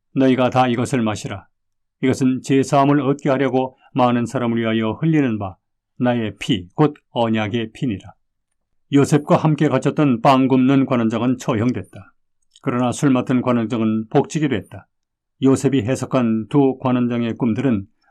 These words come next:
우리에게 아주 중요한 메시지가 된다. 빵 굽는 관원장의 꿈은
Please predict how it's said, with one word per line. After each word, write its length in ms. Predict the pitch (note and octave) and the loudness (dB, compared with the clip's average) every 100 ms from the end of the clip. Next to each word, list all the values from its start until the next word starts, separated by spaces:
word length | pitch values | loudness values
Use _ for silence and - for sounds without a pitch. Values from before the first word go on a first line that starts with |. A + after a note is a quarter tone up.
| _ | _
우리에게 400 | B2 C3 B2+ C3 | 0 2 2 2
아주 280 | C3+ A#2+ B2+ | -2 -2 -2
중요한 460 | - B2+ B2 C3+ A#2 | 0 0 2 2 2
메시지가 480 | B2+ C3 C3 C#3 B2 | 0 0 -2 -2 -4
된다. 300 | G2 F#2 G2+ _ _ _ - | -6 -12 -20 _ _ _ -2
빵 300 | C3 B2+ B2 | 0 2 2
굽는 480 | C3 B2+ B2 A#2+ A#2 | 2 2 2 0 -2
관원장의 520 | B2 A2+ A2+ A2+ A2 | -2 0 0 -2 -2
꿈은 300 | A#2 A2 | -2 -2